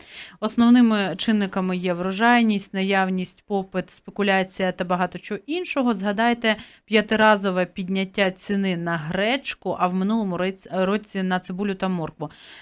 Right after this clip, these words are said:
Прослідкуйте за щорічним зростанням вартості чорниці. Чорниці, лохину ви маєте на увазі чи чорницю?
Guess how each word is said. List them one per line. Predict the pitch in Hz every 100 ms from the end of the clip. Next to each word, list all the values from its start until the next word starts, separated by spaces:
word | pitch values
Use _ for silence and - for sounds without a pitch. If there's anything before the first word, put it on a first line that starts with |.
| - -
Прослідкуйте | 214 214 220 220 294 294 233
за | 190 208
щорічним | 208 - 220 208 262 247 - 240 220
зростанням | 180 180 - 202 202 180
вартості | 175 180 180 165 - 180
чорниці. | - 269 277 240 208 185 165 - 254 294 330 _ _ _
Чорниці, | - 196 202 202
лохину | 147 196 - 294 233
ви | 160
маєте | 156 156 170
на |
увазі | 160 160
чи | 165 -
чорницю? | - 180 160 139